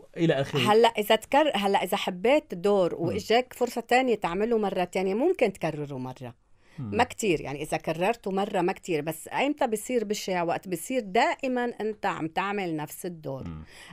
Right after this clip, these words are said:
Speaker 2: أما مثلًا دور أنا إذا بيجيني هلأ مثل س-، مثل مثلًا صبرية،
Speaker 1: مم.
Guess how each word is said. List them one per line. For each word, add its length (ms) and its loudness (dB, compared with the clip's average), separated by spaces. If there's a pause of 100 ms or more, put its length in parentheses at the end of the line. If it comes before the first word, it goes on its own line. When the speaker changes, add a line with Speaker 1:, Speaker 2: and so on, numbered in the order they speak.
(100)
Speaker 2:
أما 220 2
مثلًا 420 0
دور 320 4
أنا 220 -4
إذا 140 -4
بيجيني 360 -2
هلأ 280 0
مثل 300 -2
س-، 140 -12
مثل 500 -2
مثلًا 240 -2
صبرية، 760 -2 (200)
Speaker 1:
مم. 180 -8